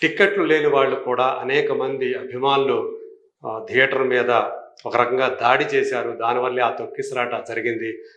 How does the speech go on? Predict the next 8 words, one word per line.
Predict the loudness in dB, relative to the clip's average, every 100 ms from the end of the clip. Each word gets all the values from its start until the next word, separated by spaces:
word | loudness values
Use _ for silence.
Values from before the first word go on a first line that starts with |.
| _ 0
తమ | 2
అభిమాన | 2 4 4 4 2 -4
హీరోని | -6 -6 -10
చూడటానికి | -12 -12 -12
వాళ్ళందరూ | -12 -12 -12 -12
కూడా | -8 -8 -10 -20 _ -20 -6
థియేటర్లోకి, | -2 0 0 -2 -4 -4 -6 -10 -20 _ -14
ఆ, | -12